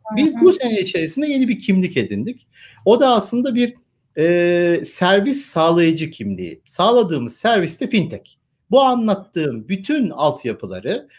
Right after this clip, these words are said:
Speaker 1: müşterilerimize birer fintech as a service başlığı altında verebiliyoruz.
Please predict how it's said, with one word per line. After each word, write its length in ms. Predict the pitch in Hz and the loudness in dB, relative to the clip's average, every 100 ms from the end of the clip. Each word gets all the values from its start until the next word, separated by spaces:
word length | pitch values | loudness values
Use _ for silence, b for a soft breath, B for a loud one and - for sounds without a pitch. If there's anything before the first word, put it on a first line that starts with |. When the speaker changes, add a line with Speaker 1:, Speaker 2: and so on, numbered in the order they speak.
| b - | b -2
Speaker 1:
müşterilerimize 920 | 190 196 202 180 165 143 175 277 247 | -2 2 2 4 2 0 -4 -4 -2
birer 320 | 220 214 196 | 0 0 -2
fintech 420 | 277 302 247 208 | -2 -2 -2 0
as 160 | 202 202 | 0 0
a 80 | |
service 380 | 190 214 214 151 - | 0 2 2 0 0
başlığı 380 | 147 139 - 139 | 0 0 -2 0
altında 480 | 180 165 202 226 262 | 0 0 -2 0 2
verebiliyoruz. 800 | 208 170 151 110 - - - | 4 4 0 -2 -4 -12 -20